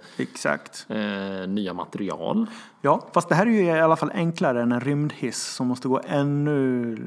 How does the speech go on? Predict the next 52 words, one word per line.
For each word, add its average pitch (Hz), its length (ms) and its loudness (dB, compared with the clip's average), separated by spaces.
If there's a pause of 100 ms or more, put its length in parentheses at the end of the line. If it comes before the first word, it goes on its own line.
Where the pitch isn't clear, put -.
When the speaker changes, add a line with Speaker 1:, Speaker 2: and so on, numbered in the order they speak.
Speaker 1:
eller 165 180 2
mycket, 165 320 2
mycket 123 200 0
längre 123 280 0
ut. 120 260 0
De 131 120 -4
här 196 120 2
kan 202 140 2
vi 170 100 4
lägga 143 260 2
på 127 100 -6
kanske 127 260 -2
åt-, 135 180 -2 (300)
åtta 147 340 -6
till 143 100 -10
tio 160 300 -4
mil 285 240 -2 (160)
rakt - 280 -12
upp. - 240 -16
Och - 120 -16
då 139 100 -4
kan 190 160 -4
man 202 140 0
ju 180 100 -2
nästan 113 500 -2
använda 104 640 -6
dagens - 440 -2
material - 320 -12
till - 140 -14
att - 60 -14
fixa - 260 -12
det. - 120 -14 (220)
Speaker 2:
Ja, - 120 -2
det 85 100 -2
är 123 60 4
ju 180 80 4
ingenting. 120 460 -2 (120)
Speaker 1:
Nej, 175 240 4
nej, 156 160 4
nej, 135 140 0
precis. 139 400 -4
Och 131 60 -4
det, 151 240 0
det 151 380 2
räcker 151 260 -4
ju 175 100 0
att 160 140 -8
komma 151 180 -2
upp 135 100 -6
en 160 60 -2
liten 147 180 -4
bit. 117 140 -6